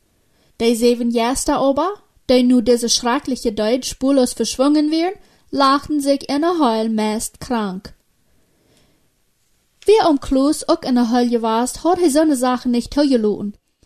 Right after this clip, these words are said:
En wären die ohne sein Weiten passiert,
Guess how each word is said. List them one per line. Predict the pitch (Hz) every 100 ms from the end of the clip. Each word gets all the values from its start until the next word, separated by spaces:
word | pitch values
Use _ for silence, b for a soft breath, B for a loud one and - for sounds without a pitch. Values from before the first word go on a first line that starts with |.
| _ _ _
En | 381 381
wären | 392 381
die | 302
ohne | - 269 277
sein | 285 254 233
Weiten | 214 220 - 302
passiert, | 233 - 226 285 -